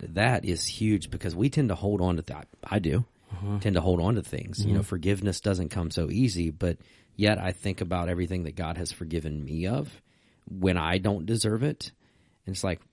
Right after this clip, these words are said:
Speaker 1: wow, he's forgiven me. And so I'm called to echo that and
Speaker 2: Mm-hmm.
Speaker 1: to forgive others as well.
Speaker 2: Well, forgiveness, um, and people think, "Well, if I've forgiven them, then, you know, reconciliation." Um, you know, forgiveness and reconciliation are really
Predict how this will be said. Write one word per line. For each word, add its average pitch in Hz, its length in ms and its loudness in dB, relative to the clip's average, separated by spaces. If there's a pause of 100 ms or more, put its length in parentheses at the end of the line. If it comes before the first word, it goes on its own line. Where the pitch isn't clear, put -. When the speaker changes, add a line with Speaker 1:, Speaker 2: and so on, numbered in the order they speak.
(100)
Speaker 1:
wow, 85 440 -2
he's 113 240 -2
forgiven 98 400 0
me. 95 380 0
And 90 120 -6
so 82 120 0
I'm 92 160 0
called 85 300 0
to 78 360 -2 (500)
echo 80 320 -2
that 76 320 -6
and 98 140 2 (140)
Speaker 2:
Mm-hmm. - 140 -8
Speaker 1:
to - 120 -10
forgive 73 340 -6
others 76 280 -4
as 73 140 -8
well. 78 120 0
Speaker 2:
Well, 117 100 8
forgiveness, 127 640 6
um, 98 680 0
and 110 160 6
people 131 220 6
think, 110 180 4
"Well, 117 180 8
if 107 80 4
I've 104 160 4
forgiven 113 320 4
them, 98 280 4
then, 92 200 2 (360)
you 110 100 4
know, 107 60 6
reconciliation." 113 960 8 (560)
Um, 104 500 2 (200)
you 131 80 4
know, 113 120 4
forgiveness 165 440 8
and 127 100 4
reconciliation 120 760 6
are 104 120 2
really 110 420 6